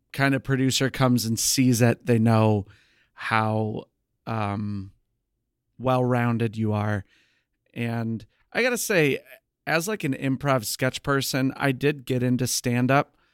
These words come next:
but it is strange to me how many stand-ups get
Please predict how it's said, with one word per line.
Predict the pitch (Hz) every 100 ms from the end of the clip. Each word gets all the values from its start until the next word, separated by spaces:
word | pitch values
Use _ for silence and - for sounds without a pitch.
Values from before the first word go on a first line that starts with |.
| _ _ _ -
but | 143
it | 147
is | 165 170 -
strange | - 139 143 135 127
to | - 127
me | 123 117 113 - _ _ _
how | - 127 135 135
many | 131 127
stand-ups | 117 - - - 139 131 127 120 117 - - - - _ _ _ _ _ -
get | 131 -